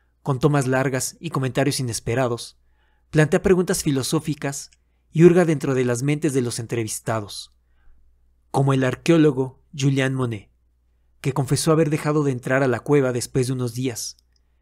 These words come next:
ya que no dejaba de soñar con leones y necesitaba tiempo para asimilar la experiencia. Si te gusta el estilo de Herzog,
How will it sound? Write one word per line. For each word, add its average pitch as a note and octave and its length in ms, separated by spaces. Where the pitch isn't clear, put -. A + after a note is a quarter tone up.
ya C#3 160
que D3+ 120
no C#3+ 120
dejaba C3+ 340
de B2 80
soñar A#2+ 340
con A#2 180
leones B2 460
y C#3+ 80
necesitaba C#3 640
tiempo C3+ 320
para A#2+ 120
asimilar A#2 480
la G#2+ 80
experiencia. G2+ 760
Si D#3 200
te F3 100
gusta F3+ 220
el A3+ 80
estilo F#3 320
de C#3+ 140
Herzog, E3 420